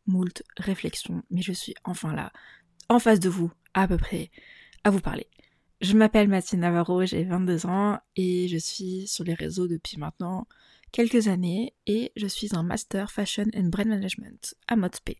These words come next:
Voilà, comme ça vous avez mon petit C V entre parenthèses. Sur les réseaux, je parle principalement de la confiance en soi, de la grossophobie, de mode, bref, tout ce que j'aime parler de manière générale dans la vraie vie, même dans la vie de tous les jours. Euh, je suis sur Instagram, TikTok et Twitter.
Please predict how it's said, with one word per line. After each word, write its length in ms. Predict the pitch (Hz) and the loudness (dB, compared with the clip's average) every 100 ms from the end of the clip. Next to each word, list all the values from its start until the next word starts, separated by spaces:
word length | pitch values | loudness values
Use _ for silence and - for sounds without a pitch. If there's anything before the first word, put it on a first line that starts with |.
| - - - - | -14 -20 -20 -10
Voilà, 200 | 196 - - | -6 -6 -6
comme 140 | - 180 | -4 -2
ça 100 | 196 | 0
vous 160 | 196 | 2
avez 340 | 185 185 196 185 _ _ 220 | 2 4 4 2 _ _ 4
mon 140 | 214 | 6
petit 200 | 220 220 | 6 2
C 180 | 208 190 | 2 2
V 160 | 196 - | 4 2
entre 160 | 196 170 | -2 -2
parenthèses. 540 | 196 175 160 180 - - - - - - - | 0 0 0 -4 -6 -20 -20 -20 -20 -20 -16
Sur 200 | - 220 | -2 4
les 120 | 214 | 6
réseaux, 340 | 214 220 214 254 | 8 8 8 8
je 100 | 226 | 6
parle 240 | 202 190 | 4 2
principalement 880 | 202 220 208 208 196 190 196 202 202 | 4 2 2 2 0 2 2 2 2
de 100 | 180 | 0
la 120 | - | -4
confiance 300 | 165 170 190 | -4 -4 -4
en 100 | 185 | -6
soi, 300 | - 202 190 | -2 0 0
de 100 | 190 | 0
la 80 | 180 | -4
grossophobie, 760 | 185 185 202 208 196 185 180 | -6 -6 -4 -4 -6 -6 -6
de 120 | 180 151 | -6 -8
mode, 420 | 151 170 185 165 - - - - - | -2 0 0 -4 -18 -20 -20 -8 2
bref, 260 | 196 202 - | 4 4 -2
tout 100 | 233 | -2
ce 80 | - | 4
que 120 | 214 | 4
j'aime 220 | 202 196 | 6 4
parler 200 | 190 190 | 4 2
de 80 | 190 | 2
manière 220 | 185 180 | 2 0
générale 280 | 180 180 180 | 0 0 0
dans 100 | 175 | 0
la 120 | 170 | -2
vraie 120 | 180 | -2
vie, 140 | 165 - _ _ _ | -4 -4 _ _ _
même 240 | 185 170 165 | 2 4 6
dans 100 | 160 | 4
la 120 | 143 | 2
vie 180 | 147 - _ - | 0 -4 _ -12
de 80 | 165 | -8
tous 120 | - | -4
les 120 | 160 | -2
jours. 280 | 151 - - - - - - - - | -2 -4 -8 -16 -16 -18 -20 -6 0
Euh, 220 | 185 185 | 4 4
je 100 | 190 | 4
suis 140 | - | 2
sur 240 | 208 214 202 | 2 4 4
Instagram, 480 | 202 196 190 190 | 4 2 2 2
TikTok 360 | 185 175 190 - | 0 -4 -6 -6
et 60 | 170 | -6
Twitter. 420 | 180 175 190 | -4 -2 2